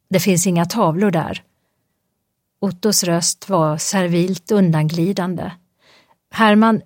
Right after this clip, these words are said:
ville inte ha färdiga lösningar. "Så, så. Vi ska kanske inte förringa honom så. Han gjorde sina misstag,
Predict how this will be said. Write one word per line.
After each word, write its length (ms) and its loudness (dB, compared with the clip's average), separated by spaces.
ville 260 2
inte 160 -2
ha 240 0
färdiga 380 -4
lösningar. 720 -6
"Så, 440 -2
så. 340 -4
Vi 80 -6
ska 200 -2
kanske 360 -2
inte 180 -4
förringa 420 2
honom 300 0
så. 400 -4
Han 240 -4
gjorde 260 -4
sina 240 0
misstag, 640 -2